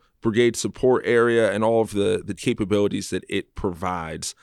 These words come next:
How are you coaching units to, uh, protect those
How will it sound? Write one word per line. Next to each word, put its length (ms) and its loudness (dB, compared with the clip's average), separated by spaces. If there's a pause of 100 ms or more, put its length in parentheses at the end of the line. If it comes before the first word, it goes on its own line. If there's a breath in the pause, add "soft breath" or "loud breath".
How 200 0
are 60 2
you 120 -4
coaching 580 -2
units 540 -4
to, 320 -2
uh, 200 -4
protect 540 -4
those 360 -4